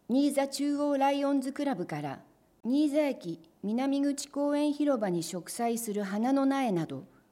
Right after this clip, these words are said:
五万円相当。共に目録を持つ市長と関係者ら三名の写真があります。新座市町人仕事創生推進事業、企業版ふるさと納税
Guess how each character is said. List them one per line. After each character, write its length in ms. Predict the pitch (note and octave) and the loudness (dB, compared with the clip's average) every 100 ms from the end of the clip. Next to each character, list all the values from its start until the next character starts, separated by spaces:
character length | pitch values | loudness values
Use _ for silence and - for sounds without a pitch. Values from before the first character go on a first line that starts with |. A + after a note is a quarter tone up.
| _ | _
五 120 | F3+ | 0
万 280 | G#3+ B3 A#3 | 2 2 2
円 140 | A3+ | 0
相 260 | A3 G#3+ G3 | -2 -4 -4
当。 380 | F#3+ B2+ B2+ A#2 _ _ _ _ _ _ _ _ _ _ _ | -6 -12 -14 -18 _ _ _ _ _ _ _ _ _ _ _
共 240 | A3+ A#3 D4 | 0 4 4
に 140 | D4+ | 4
目 260 | C4+ C4 C#4+ | 2 0 -2
録 260 | D4 C#4+ | -2 0
を 120 | C#4+ | 2
持 160 | C#4 C#4 | 2 0
つ 160 | C#4 F#3+ | -2 -8
市 160 | - | -6
長 200 | - C#4+ | -2 -2
と 140 | C4+ F3 | -2 -6
関 300 | G3 G3+ G3 | -2 -2 -2
係 180 | G#3 | -4
者 180 | G3 F3+ | -4 -4
ら 180 | D3 - | -6 -8
三 320 | - C4 C#4+ | -4 2 4
名 180 | A#3 F3+ | 4 2
の 100 | E3 | 0
写 160 | D#3 D#3 | -4 -8
真 280 | - D#3+ D#3 | -4 -2 -2
が 100 | D3+ | -4
あ 80 | |
り 100 | C#3+ | -4
ま 140 | C#3 C3+ | -6 -8
す。 220 | - - _ _ _ _ _ _ _ _ _ _ _ _ _ _ _ - | -12 -16 _ _ _ _ _ _ _ _ _ _ _ _ _ _ _ 0
新 200 | B3+ C#4+ | 4 4
座 140 | C#4 | 2
市 340 | C#4 - E3 - - | -2 -4 -8 -8 -6
町 500 | F#3 F#3+ - C4 - - | -6 -4 -6 -8 -10 -18
人 480 | - - A3+ A3 - | -20 -2 -2 -2 -8
仕 180 | - A3 | -6 -2
事 400 | A#3+ B3 A3+ A3 - | -2 -2 -4 -4 -6
創 240 | C4 C#4+ | -4 -4
生 220 | C#4+ C#4 | -2 -2
推 220 | C#4 C4 B3 | -2 -4 -4
進 260 | - A#3 | -2 -2
事 140 | A3+ A3 | 0 -2
業、 300 | D#3 C3+ B2+ - _ _ | -2 -4 -10 -20 _ _
企 180 | - G#3 | -8 2
業 160 | C4 B3+ | 4 4
版 220 | A#3 A#3+ | 2 2
ふ 100 | G#3+ | -2
る 120 | A#3 | -4
さ 120 | B3 | -2
と 140 | A#3+ A3 | -2 0
納 220 | A3 F#3 | 0 -2
税 320 | D3 B2+ C3 | -4 -8 -10